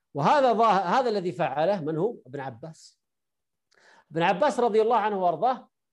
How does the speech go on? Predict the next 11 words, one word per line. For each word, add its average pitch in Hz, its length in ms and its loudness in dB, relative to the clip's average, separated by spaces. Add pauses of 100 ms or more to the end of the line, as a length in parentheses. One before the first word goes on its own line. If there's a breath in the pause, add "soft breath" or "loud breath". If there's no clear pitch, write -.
(240)
مشى 202 320 0
على 180 240 0
هذه 175 280 -2
الطريقة، 135 560 -10 (460)
فقال 160 500 0 (260)
أن 190 220 -4
أقل 208 360 0
مدة 220 300 0
الحمل 254 600 -2
ستة 220 480 -10
أشهر. 113 260 -18